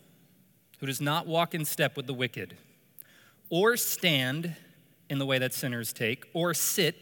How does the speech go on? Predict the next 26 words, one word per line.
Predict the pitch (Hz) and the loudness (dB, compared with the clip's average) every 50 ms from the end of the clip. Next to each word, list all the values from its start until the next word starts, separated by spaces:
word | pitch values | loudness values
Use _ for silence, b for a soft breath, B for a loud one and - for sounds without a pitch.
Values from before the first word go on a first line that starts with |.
| - | -8
in | - 156 139 | -6 -4 -2
the | 131 131 | -2 -4
company | - - 175 175 170 185 180 175 180 | -4 -4 -4 -2 -2 -2 -2 -4 -4
of | - - 147 135 | -2 -2 -2 -2
mockers, | 135 131 135 131 127 113 - - 123 104 92 87 - - - B B B B B B _ | -2 -2 0 0 -2 -2 -4 -6 -8 -8 -8 -10 -12 -12 -14 B B B B B B _
but | 160 151 143 | -2 0 0
whose | 123 - 202 214 233 202 - | 0 -2 -2 0 0 -2 0
delight | - 208 180 165 139 120 127 143 - - - - - b b b b b b b b - | 2 2 4 6 6 4 4 2 -2 -6 -16 -20 -20 b b b b b b b b -4
is | 165 139 156 | -2 2 2
in | 190 208 214 | 2 2 2
the | 208 | 0
law | 185 185 165 160 160 | 2 2 2 2 2
of | 151 | 2
the | 143 151 | 0 -2
Lord, | 135 123 113 107 101 95 98 113 - - _ _ _ _ _ B B B B B B B B | -2 0 -2 -2 -2 -4 -6 -10 -14 -16 _ _ _ _ _ B B B B B B B B
and | - 170 175 175 | 6 6 6 6
who | 151 185 185 | 4 2 2
meditates | 170 170 165 165 180 185 202 208 - - 208 202 - - - | 2 2 4 4 4 4 2 0 0 0 0 0 -2 -2 -2
on | 165 156 156 151 | 0 2 2 2
his | 147 147 156 131 - | 0 -2 -2 -4 -4
law | 131 123 117 117 117 113 113 117 - 135 110 101 - | -2 0 2 4 4 4 4 2 -2 -8 -14 -6 -2
day | 156 147 151 160 175 175 180 185 180 170 B B B B - _ - | 0 2 2 0 0 -2 -2 -2 -4 -6 B B B B -18 _ -6
and | 143 135 135 | -4 -2 -2
night. | 127 127 113 101 85 - - - - - - - - _ _ - _ _ _ b b b b b b b | 0 0 -2 -2 -4 -8 -8 -8 -8 -8 -10 -14 -20 _ _ -20 _ _ _ b b b b b b b
That | b 127 113 147 175 214 - - | b 0 4 6 6 6 4 2
person | - 165 139 135 - - 143 123 120 139 160 170 | -2 -2 -2 -2 -2 -2 -2 -2 -2 -2 -4 -6